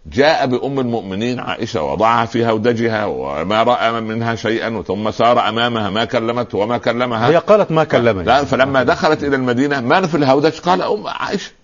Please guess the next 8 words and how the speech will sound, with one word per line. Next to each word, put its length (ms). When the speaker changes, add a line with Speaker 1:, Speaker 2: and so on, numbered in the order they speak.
Speaker 1:
يعني 140
هذا 480
رجل 400
خلينا 220
ننزل 220
تمام. 220
الله. 120
Speaker 2:
م. 160